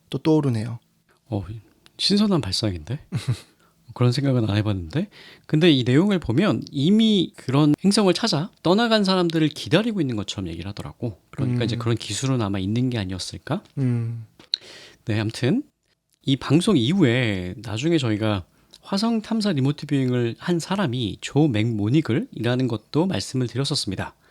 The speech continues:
Speaker 2: 이분이 사실 리모트 뷰잉계의 전설이십니다.
Speaker 1: 음.
Speaker 2: 살아있는 전설이죠. 아직,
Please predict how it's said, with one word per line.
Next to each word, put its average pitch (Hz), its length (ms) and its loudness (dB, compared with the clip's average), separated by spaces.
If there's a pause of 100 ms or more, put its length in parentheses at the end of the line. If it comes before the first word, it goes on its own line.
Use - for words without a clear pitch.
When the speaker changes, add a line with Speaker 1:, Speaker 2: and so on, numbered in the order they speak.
(240)
Speaker 2:
이분이 160 500 4
사실 135 480 -2
리모트 160 380 2
뷰잉계의 143 600 2 (120)
전설이십니다. 123 1500 -4 (280)
Speaker 1:
음. 123 220 -10
Speaker 2:
살아있는 226 420 0
전설이죠. 101 560 -4 (540)
아직, 113 400 -4